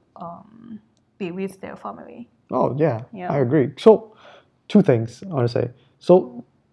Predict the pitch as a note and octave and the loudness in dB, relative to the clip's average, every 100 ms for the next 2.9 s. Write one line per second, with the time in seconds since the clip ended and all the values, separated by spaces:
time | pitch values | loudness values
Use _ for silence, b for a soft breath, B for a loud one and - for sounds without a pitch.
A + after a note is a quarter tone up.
0 | - E3 C#3+ D#3+ F3 A#2 A#2 D#3 - - | 0 4 6 6 6 2 0 -4 -8 4
1 | E3+ F3+ D3 - - D#3+ D3+ B2+ B2+ A#2+ | 6 6 2 -4 -2 -2 0 0 0 0
2 | A#2 D3+ A#2 A2+ B2+ C3 B2 B2 B2+ | -2 -2 -2 -2 2 2 2 0 -2